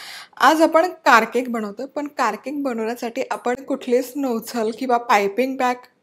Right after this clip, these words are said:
वापरत नाही आहोत. सोप्या पद्धतीने घरात अव्हेलेबल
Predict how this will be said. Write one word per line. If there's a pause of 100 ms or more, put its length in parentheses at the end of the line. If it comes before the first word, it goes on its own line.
(160)
वापरत (100)
नाही
आहोत. (540)
सोप्या
पद्धतीने
घरात (160)
अव्हेलेबल